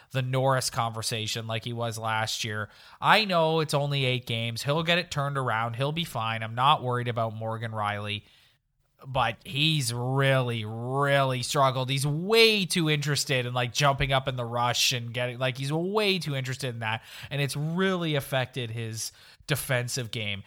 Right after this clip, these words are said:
And Cody Ceci, I'd like to give Cody Ceci a round of applause. This guy is a, a hell of an actor,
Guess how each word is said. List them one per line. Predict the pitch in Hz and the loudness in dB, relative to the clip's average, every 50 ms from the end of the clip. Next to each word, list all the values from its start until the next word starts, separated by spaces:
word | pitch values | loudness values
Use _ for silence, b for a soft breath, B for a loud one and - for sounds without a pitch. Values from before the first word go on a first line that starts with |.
| b b b b | b b b b
And | - 123 123 | -10 -8 -6
Cody | - - - 180 175 180 170 160 139 120 | -6 -2 0 2 2 2 0 0 -2 -2
Ceci, | - - - 120 117 113 113 - - 104 95 - b b b b | -2 -4 -4 -4 -6 -8 -8 -10 -10 -10 -12 -12 b b b b
I'd | - - 185 220 233 226 | -2 2 2 2 4 4
like | 214 180 - | 2 2 2
to | - 147 | -2 -4
give | 131 135 120 - - | -4 -4 -6 -6 -4
Cody | - 135 127 127 127 | -4 -4 -4 -4 -6
Ceci | 117 - - 113 113 - - 127 | -8 -8 -8 -8 -10 -8 -8 -8
a | 120 | -8
round | 110 104 107 104 107 117 113 | -8 -6 -6 -6 -6 -6 -6
of | 107 | -8
applause. | 110 107 101 - 117 110 104 104 98 98 - - | -8 -10 -10 -6 -6 -4 -4 -4 -4 -6 -10 -8
This | - 165 196 196 | -6 -4 -4 -4
guy | - - 143 131 127 123 123 127 107 | -2 0 2 2 4 2 2 -2 -4
is | 117 113 113 110 - - | -8 -8 -8 -10 -8 -8
a, | 120 107 107 107 98 | -8 -6 -6 -8 -8
a | 87 107 104 95 | -10 -10 -10 -10
hell | 107 - 156 156 151 | -2 0 0 0 0
of | 147 131 | -2 -4
an | 127 113 110 | -4 -4 -2
actor, | 107 107 107 - - - 104 95 | -2 -2 -2 -4 -6 -8 -6 -6